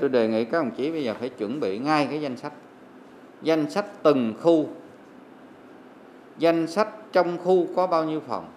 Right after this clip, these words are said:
mỗi phòng có danh sách riêng. Khi vận chuyển bà con về tỉnh là phải bàn giao được cái danh sách này. Đó.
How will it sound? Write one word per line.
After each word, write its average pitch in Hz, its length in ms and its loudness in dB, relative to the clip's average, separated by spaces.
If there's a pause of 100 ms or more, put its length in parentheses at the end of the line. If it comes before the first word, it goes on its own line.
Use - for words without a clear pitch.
(320)
mỗi 135 460 4 (100)
phòng 127 420 2
có 143 160 2
danh 160 220 -4
sách 202 220 -10
riêng. 135 180 -6 (1080)
Khi 185 400 6
vận 127 240 2
chuyển 170 540 -2 (1120)
bà 117 120 0
con 151 280 0
về 127 80 0
tỉnh 110 360 -4
là 131 340 4
phải 120 280 0
bàn 131 340 0
giao 139 180 0
được 110 400 -4
cái 147 120 -6
danh 131 120 -6
sách - 260 -12
này. 92 100 -12 (1000)
Đó. 117 80 -12